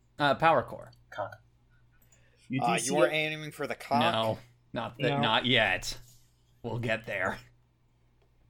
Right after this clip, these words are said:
Speaker 3: Uh, that you do see the core of this thing. Not one hundred percent exposed, but you could see it peeking out through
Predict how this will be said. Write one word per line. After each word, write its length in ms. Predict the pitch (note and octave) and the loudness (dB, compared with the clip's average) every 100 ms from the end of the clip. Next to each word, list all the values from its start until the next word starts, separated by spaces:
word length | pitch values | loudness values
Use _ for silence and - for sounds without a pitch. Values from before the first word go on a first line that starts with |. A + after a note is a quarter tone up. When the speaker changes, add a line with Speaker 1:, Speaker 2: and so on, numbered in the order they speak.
| _ _ _ _ _ _ _ _ - | _ _ _ _ _ _ _ _ -2
Speaker 3:
Uh, 140 | C3+ | 2
that 180 | C#3+ D3+ | 4 4
you 140 | D3 D3 | 2 0
do 220 | C#3 D#3+ | 2 0
see 320 | C#3+ - C3 | 0 0 -2
the 240 | A#2+ B2+ A#2+ | -4 -8 -8
core 520 | - - C3+ B2 A2+ - | -6 2 4 4 2 -2
of 160 | A2+ - | -6 -4
this 280 | A2 - | -2 -2
thing. 420 | - A#2+ G2+ G2+ G#2 _ _ _ _ - | 0 -2 -4 -12 -18 _ _ _ _ 2
Not 340 | F3+ A#3+ - - | 8 8 8 -8
one 260 | - E3 F3 | 4 8 10
hundred 240 | F3 G3+ F#3+ | 10 8 6
percent 380 | D3 - D#3+ D#3+ | 2 0 0 2
exposed, 720 | F3 F3 - G3 F#3+ G3 F3+ - | 2 2 4 8 8 8 2 6
but 200 | F3 D3 | 6 4
you 100 | C#3+ | 2
could 180 | D3 C#3 | 2 0
see 260 | - E3 | 0 2
it 160 | C#3 - | 0 -2
peeking 380 | - D3+ C#3+ C#3+ | -12 -10 -2 0
out 200 | C3+ - | 0 0
through 200 | C3+ | -2